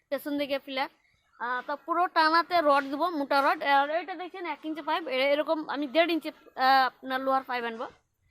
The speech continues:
তাতে, আহ, আপনার টায়ার দিব, টায়ার দিব, টায়ারের, আহ, সাইডে তখন আপনার টেলিস পদ্ধতিতে গাছ লাগানো পরপর সম্পূর্ণ। আর এইটা, এই হচ্ছে চারা। এই হচ্ছে আজকের আপডেট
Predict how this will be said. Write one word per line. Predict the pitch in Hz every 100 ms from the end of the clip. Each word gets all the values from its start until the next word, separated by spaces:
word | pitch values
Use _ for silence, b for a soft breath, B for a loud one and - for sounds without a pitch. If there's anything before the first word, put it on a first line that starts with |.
| B B B
তাতে, | 277 330
আহ, | 320 311 294 285 277 262
আপনার | 320 311 220 254 -
টায়ার | 294 311 269
দিব, | 294 - _ _ b b - - _ _
টায়ার | 277 294 294
দিব, | 285 339
টায়ারের, | 339 277 285 294 294 302 294
আহ, | 285 285 269 -
সাইডে | 277 320 339
তখন | 320 302
আপনার | 277 269 269
টেলিস | 285 277 -
পদ্ধতিতে | 277 277 349
গাছ | 262 247
লাগানো | 247 247
পরপর | 240 247 226 180 _ _ _ _ _ _ _
সম্পূর্ণ। | 240 220 196 - _ _ _ _ _ b b b -
আর | 269
এইটা, | 311 320 311 320 311
এই | - 302
হচ্ছে | 311 320
চারা। | 320 269 294 - - b b -
এই | 311 320
হচ্ছে | 330 359
আজকের | 339 302 285 339 311
আপডেট | 220 254 277